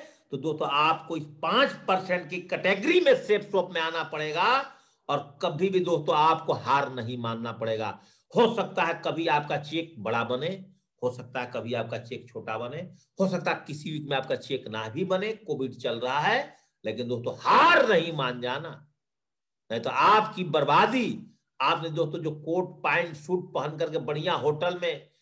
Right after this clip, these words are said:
बढ़िया वर्कशॉप में एक दो बार घूम लिए थे ना, आज भी मैं दोस्तों लोगों को देखता हूं जिन्होंने सेफ शॉप बिजनेस को छोड़ दिया है, उनके पास बढ़िया डीपी, बढ़िया फोटो सेफ शॉप में दो दोस्तों उन्होंने खिंचवाया था ना, वही लगा करके रखे हैं, मैंने आज देखा है।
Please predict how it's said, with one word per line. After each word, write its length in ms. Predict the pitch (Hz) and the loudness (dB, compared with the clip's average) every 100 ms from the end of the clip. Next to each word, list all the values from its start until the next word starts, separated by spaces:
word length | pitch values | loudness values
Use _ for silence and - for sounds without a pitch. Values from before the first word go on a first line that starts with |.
| _ _ | _ _
बढ़िया 320 | - 147 185 190 | 0 2 4 4
वर्कशॉप 460 | 185 180 202 196 | 4 4 0 2
में 80 | 185 | 0
एक 120 | 175 | 0
दो 100 | 165 | 2
बार 140 | 185 170 | 2 2
घूम 200 | 160 190 | 0 0
लिए 180 | 185 170 | 0 2
थे 120 | 185 | 2
ना, 280 | 226 247 - - _ 247 | 2 0 -4 -20 _ 6
आज 240 | 277 320 | 8 6
भी 140 | 233 | 4
मैं 200 | 233 240 220 | 4 4 6
दोस्तों 300 | 208 226 214 | 4 4 4
लोगों 200 | 214 226 | 4 4
को 120 | 214 | 2
देखता 320 | 196 190 214 | -2 -2 0
हूं 180 | 202 202 | 2 0
जिन्होंने 340 | 190 185 196 | 0 0 0
सेफ 320 | 180 - 208 208 | 0 0 0 2
शॉप 120 | 202 | 0
बिजनेस 340 | 156 180 190 190 | 0 -2 -2 -4
को 100 | 180 | -4
छोड़ 260 | 190 180 | -2 -4
दिया 260 | 156 175 202 | 0 4 6
है, 280 | 220 285 285 - _ _ _ | 6 6 2 -6 _ _ _
उनके 300 | 160 190 190 | -6 -4 -2
पास 360 | 196 185 185 151 | 0 4 4 2
बढ़िया 460 | 127 160 160 226 233 | 0 0 4 4 4
डीपी, 500 | 170 190 190 196 202 156 | 2 -2 -4 -8 -10 0
बढ़िया 440 | 180 160 214 240 | 0 2 2 2
फोटो 760 | 226 - 185 180 202 226 226 - _ _ _ - | 0 0 -2 2 2 2 0 -10 _ _ _ 2
सेफ 320 | 254 277 - | 4 6 4
शॉप 200 | 226 220 | 2 2
में 80 | 185 | 0
दो 120 | 208 | 2
दोस्तों 300 | 185 160 190 | 2 0 -2
उन्होंने 220 | 185 185 | -2 -4
खिंचवाया 520 | - 147 151 160 190 | -6 -8 0 2 2
था 140 | 180 170 | 0 -2
ना, 260 | 220 262 - _ _ - | -2 -4 -6 _ _ -4
वही 240 | 143 160 | -2 0
लगा 240 | 160 151 143 | 0 0 -2
करके 280 | 147 - | -6 -6
रखे 280 | 127 - 175 | -8 -8 -8
हैं, 240 | 165 113 104 | -6 -8 -10
मैंने 180 | 113 120 | -8 -6
आज 140 | 120 | -6
देखा 300 | 120 117 156 | -6 -6 -6
है। 220 | 113 - | -8 -10